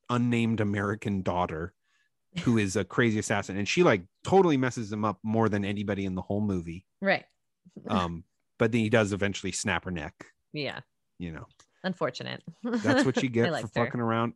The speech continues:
Speaker 1: for, for being raised by Yakuzas.
Speaker 2: <laughs>
Speaker 1: That's what you get for listening to your mom.
Speaker 2: Right.
Speaker 1: <laughs> I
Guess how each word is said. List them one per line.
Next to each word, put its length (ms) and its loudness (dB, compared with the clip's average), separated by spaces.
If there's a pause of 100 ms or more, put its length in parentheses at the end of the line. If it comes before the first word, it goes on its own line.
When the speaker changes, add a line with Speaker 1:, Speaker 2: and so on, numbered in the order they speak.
Speaker 1:
for, 140 0
for 220 2
being 320 0
raised 560 0
by 160 4
Yakuzas. 840 0
Speaker 2:
<laughs> 60 -20
Speaker 1:
That's 280 2
what 120 6
you 80 0
get 160 6
for 120 4
listening 440 2
to 60 0
your 140 2
mom. 360 -2 (200)
Speaker 2:
Right. 640 0 (260)
Speaker 1:
<laughs> 180 -12
I 40 -6